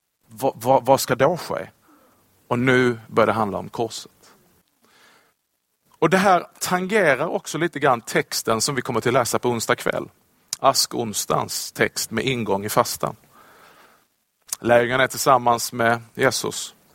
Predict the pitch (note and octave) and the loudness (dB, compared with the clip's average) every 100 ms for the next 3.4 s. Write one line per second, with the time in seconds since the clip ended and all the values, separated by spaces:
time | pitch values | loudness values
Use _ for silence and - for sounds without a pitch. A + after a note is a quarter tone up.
0 | _ - - - - - C3 B2 C#3+ B2+ | _ -16 -16 -16 -10 0 2 4 4 4
1 | A#2 C#3+ A#2 G2+ F#2+ G#2 C#3 B2 - A2+ | 4 2 0 -4 -2 -2 -2 -4 2 2
2 | A2 - C3+ E3 F3+ - - D#3+ D3 C3 | 2 -4 -6 0 0 2 0 0 0 0
3 | D3 - - | 0 0 -4